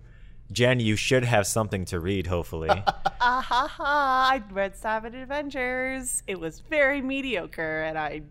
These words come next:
Speaker 2: will not read the next one. Sorry. <laughs>
Speaker 1: That's a savage response.
Speaker 2: Uh, it's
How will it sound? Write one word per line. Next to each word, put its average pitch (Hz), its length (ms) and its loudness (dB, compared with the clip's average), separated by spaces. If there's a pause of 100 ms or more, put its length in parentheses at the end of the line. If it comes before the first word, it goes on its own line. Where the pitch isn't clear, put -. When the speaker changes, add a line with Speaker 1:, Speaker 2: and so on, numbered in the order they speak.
(120)
Speaker 2:
will 247 180 4
not 254 240 2
read 262 160 -4
the 277 80 -6
next - 380 -10
one. 156 460 -6
Sorry. 156 680 -4
<laughs> - 100 -18
Speaker 1:
That's - 160 -4
a 392 60 6
savage 95 420 2
response. 110 560 -6 (260)
Speaker 2:
Uh, 233 360 4
it's 269 580 0